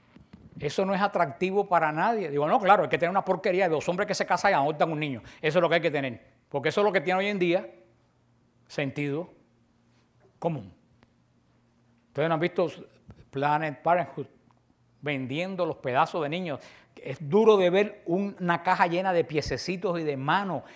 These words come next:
Hermano, eso es más allá de lo que nadie se puede imaginar. Y gente como Hillary Clinton y compañía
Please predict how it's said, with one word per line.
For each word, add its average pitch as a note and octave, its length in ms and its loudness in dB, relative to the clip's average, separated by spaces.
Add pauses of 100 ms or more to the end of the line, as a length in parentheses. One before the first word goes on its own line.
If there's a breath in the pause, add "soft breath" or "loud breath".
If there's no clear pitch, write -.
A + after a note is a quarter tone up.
(140 loud breath)
Hermano, F#3+ 440 2
eso F3+ 360 0
es G3 80 0
más F3 360 0
allá F3 320 4
de G#3 80 0
lo F#3 140 0
que C#3+ 140 -6
nadie G3 400 -2
se D#3 120 -4
puede G#3 640 -6
imaginar. D#3 600 -4 (260 loud breath)
Y D#3 100 -6
gente G3 280 2
como F#3 200 0
Hillary G#3 280 2
Clinton G3 420 -2
y D3+ 60 -6
compañía E3+ 720 -2